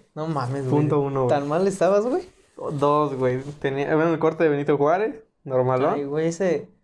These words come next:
Speaker 1: bueno, yo lo tenía de honguito, güey.
Speaker 2: <laughs> No mames, está
Speaker 1: Yo
Speaker 2: más
Speaker 1: sí.
Speaker 2: buleable, güey.
Speaker 1: Sí, güey, sí.
Speaker 2: Este, tres, era,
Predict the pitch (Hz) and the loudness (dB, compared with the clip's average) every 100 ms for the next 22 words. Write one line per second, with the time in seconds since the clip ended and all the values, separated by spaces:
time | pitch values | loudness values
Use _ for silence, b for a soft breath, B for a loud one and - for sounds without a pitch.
0 | _ 151 165 170 208 170 156 170 165 139 | _ -4 0 4 4 2 2 2 2 0
1 | 135 139 139 120 123 131 - 185 170 208 | -4 -4 -4 -2 -2 -4 -4 -2 2 2
2 | - 190 - 196 180 175 175 165 196 180 | 2 0 0 0 0 0 2 2 2 2
3 | 143 131 135 131 123 123 165 175 143 131 | 2 4 2 2 -2 0 2 2 2 0
4 | 151 147 - _ 139 131 127 - 135 127 | -2 -6 -10 _ -4 -4 -4 -2 2 2
5 | 127 - 151 170 214 233 - - _ _ | 0 0 2 2 2 -2 -8 -20 _ _
6 | _ _ _ _ _ _ _ 143 139 139 | _ _ _ _ _ _ _ -4 0 2
7 | 139 139 139 135 135 | 2 2 0 0 0